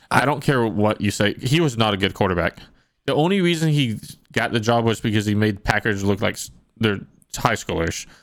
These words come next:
Speaker 1: For some reason, Packers was like, "Oh my God, a quarterback can run? Never seen it before." And, yeah.
Speaker 2: <laughs> Yeah, not like Randall Cunningham had been alive or Mike Vick or anything like that. But, but no, I mean, it,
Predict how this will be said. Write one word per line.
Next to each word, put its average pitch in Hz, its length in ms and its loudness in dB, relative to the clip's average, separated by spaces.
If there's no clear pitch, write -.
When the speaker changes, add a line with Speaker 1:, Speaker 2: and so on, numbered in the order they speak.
Speaker 1:
For 135 160 2
some 143 200 0
reason, 135 280 0
Packers 120 400 0
was 107 320 0
like, 101 120 -2
"Oh 135 100 0
my 151 140 2
God, 120 320 0
a 120 100 0
quarterback 170 640 0
can 156 200 0
run? 110 400 2
Never 139 300 2
seen 139 180 0
it 107 80 0
before." 95 340 0
And, 98 440 0
yeah. 85 180 -2
Speaker 2:
<laughs> - 220 -20
Yeah, 113 180 0
not 113 220 -2
like 123 180 2
Randall 117 300 2
Cunningham 101 460 0
had 101 100 -2
been 107 140 -2
alive 107 400 0
or 101 60 -6
Mike 95 240 -4
Vick 98 300 -4
or 98 40 -4
anything 98 320 -8
like 90 220 -10
that. 98 280 -6
But, 107 120 -12
but 170 100 -8
no, 120 240 -6
I 113 80 -4
mean, 113 240 -6
it, 139 220 -8